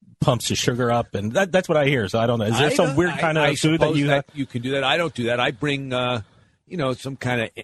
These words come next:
Speaker 2: energy bars, cheap
Speaker 1: Yeah.
Speaker 2: ones though, 'cause I'm cheap. Like, so Quaker oatmeal makes some kind of energy bars that I'll, like granola bars,
Speaker 1: Mm-hmm.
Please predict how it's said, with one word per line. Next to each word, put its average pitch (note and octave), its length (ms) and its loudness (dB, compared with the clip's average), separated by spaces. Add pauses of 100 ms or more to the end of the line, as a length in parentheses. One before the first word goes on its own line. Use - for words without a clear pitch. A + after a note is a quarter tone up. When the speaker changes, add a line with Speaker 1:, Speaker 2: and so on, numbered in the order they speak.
(140)
Speaker 2:
energy C#3+ 460 -2
bars, G2+ 460 0
cheap G2+ 160 0
Speaker 1:
Yeah. F#2+ 180 0
Speaker 2:
ones F2+ 300 -6
though, F2 240 -4
'cause G#2 240 -4
I'm F#2+ 200 -4
cheap. - 320 -4
Like, G#2 220 -4
so G2+ 220 -2
Quaker B2+ 360 0
oatmeal A2 440 0
makes G2+ 340 -4
some G#2 160 -4
kind G2 300 -4
of F2+ 200 -8
energy F#2+ 360 -6
bars F#2 340 -6
that F#2+ 100 -8
I'll, F2+ 160 -8
like G#2+ 180 -4
granola G#2 440 0
bars, F2 380 -4
Speaker 1:
Mm-hmm. A#2 180 2